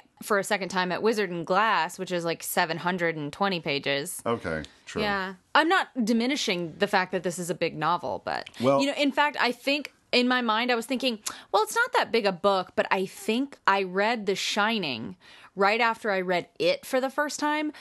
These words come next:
Speaker 1: So after
Speaker 2: So
Speaker 1: reading an
Speaker 2: comparatively.
Speaker 1: eleven hundred page book, to knocking it down to five hundred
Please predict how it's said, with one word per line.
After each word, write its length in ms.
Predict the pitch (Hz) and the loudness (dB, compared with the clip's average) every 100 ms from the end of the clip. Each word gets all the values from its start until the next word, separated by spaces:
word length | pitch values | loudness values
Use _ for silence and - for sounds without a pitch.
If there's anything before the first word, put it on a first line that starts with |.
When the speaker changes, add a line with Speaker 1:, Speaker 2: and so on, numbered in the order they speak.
| - | -8
Speaker 1:
So 120 | - - | -2 2
after 280 | 226 247 | 2 2
Speaker 2:
So 40 | 262 | 0
Speaker 1:
reading 300 | 233 247 240 | 2 2 2
an 60 | |
Speaker 2:
comparatively. 180 | 214 190 | 2 2
Speaker 1:
eleven 260 | 196 196 208 | 2 2 2
hundred 320 | 214 208 202 | 0 0 0
page 280 | 196 196 170 | 0 0 0
book, 340 | 196 196 220 - | 0 0 -2 -10
to 400 | 180 226 220 233 | -10 -6 -2 0
knocking 380 | 226 226 220 262 | 2 4 2 -2
it 80 | 247 | 2
down 240 | 214 196 | 2 2
to 60 | 190 | 0
five 300 | - 175 175 | 2 2 2
hundred 560 | 180 170 190 220 247 | -2 -2 0 0 0